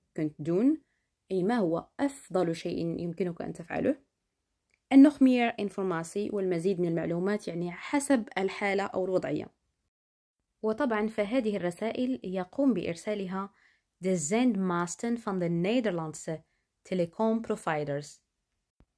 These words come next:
أي أبراج البث لمقدمي خدمات الاتصالات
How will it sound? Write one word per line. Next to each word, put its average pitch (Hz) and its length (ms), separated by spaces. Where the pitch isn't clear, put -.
أي 214 140
أبراج 214 520
البث 202 520
لمقدمي 196 800
خدمات 190 520
الاتصالات 180 720